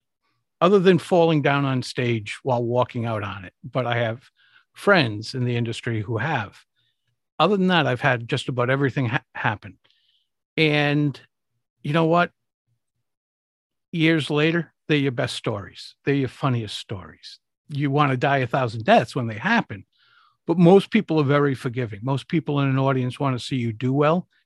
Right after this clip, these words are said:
and an audience can be one person across a desk, ten people in a conference room, or a thousand people in an auditorium.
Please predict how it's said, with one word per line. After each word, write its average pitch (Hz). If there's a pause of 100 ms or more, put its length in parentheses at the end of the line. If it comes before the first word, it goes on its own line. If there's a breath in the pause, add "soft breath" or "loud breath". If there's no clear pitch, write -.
and 135
an 135
audience 151
can 139
be 120
one 131
person 135
across 120
a 107
desk, 135 (560 soft breath)
ten 143
people 135
in 123
a 113
conference 143
room, 147
or 120
a 107
thousand 135
people 131
in 123
an 123
auditorium. 123